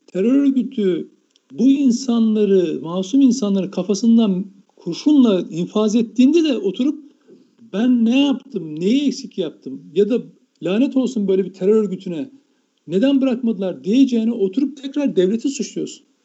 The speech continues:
Bak böyle bir, yani hocam gerçekten çok şaşırıyorum. Böyle bir ülke yok. Dünya üzerinde böyle bir ülke yok.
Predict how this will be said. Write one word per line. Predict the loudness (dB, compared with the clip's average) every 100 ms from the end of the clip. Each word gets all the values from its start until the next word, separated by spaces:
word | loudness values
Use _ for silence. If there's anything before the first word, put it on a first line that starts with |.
| -6
Bak | -6 -6 _ _ 2
böyle | 4 4 0 -2
bir, | -8 -12 -8
yani | -6 -4
hocam | -4 -4 -6 -10 -18 _ _ _ _ _ _ _ _ -20 _ -18 -4
gerçekten | 0 0 0 -2 -2 -6 -6
çok | -10 -12 -10
şaşırıyorum. | -12 -12 -14 -14 -18 _ _ 2
Böyle | 4 6 4
bir | 4
ülke | 0 0 -2 -2
yok. | 0 0 -2 -8 _
Dünya | -2 2 4 4 2
üzerinde | 0 0 0 -2 0
böyle | 0 -2
bir | -6
ülke | -8 -6
yok. | -4 -6